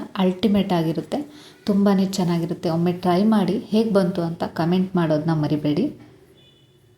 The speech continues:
ಅದಾದಮೇಲೆ ಜೀರಿಗೆ ಒಂದು ಅರ್ಧ ಟೇಬಲ್ ಸ್ಪೂನ್ ಹಾಕಿದರೆ ಸಾಕು. ಹಾಗೆ ಕಸೂರಿ ಮೇಥಿ, ಅದನ್ನು ನಾನು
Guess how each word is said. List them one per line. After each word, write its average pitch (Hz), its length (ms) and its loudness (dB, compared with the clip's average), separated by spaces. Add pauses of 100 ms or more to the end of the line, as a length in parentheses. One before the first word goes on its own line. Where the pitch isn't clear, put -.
(380)
ಅದಾದಮೇಲೆ 196 560 2
ಜೀರಿಗೆ 196 720 -2
ಒಂದು 190 280 0
ಅರ್ಧ - 300 -6 (140)
ಟೇಬಲ್ 185 220 4
ಸ್ಪೂನ್ 180 280 0
ಹಾಕಿದರೆ 170 420 0
ಸಾಕು. 165 520 -2 (680)
ಹಾಗೆ 196 360 -2 (360)
ಕಸೂರಿ 208 360 0
ಮೇಥಿ, 180 360 2 (1800)
ಅದನ್ನು 190 340 0
ನಾನು 170 480 -4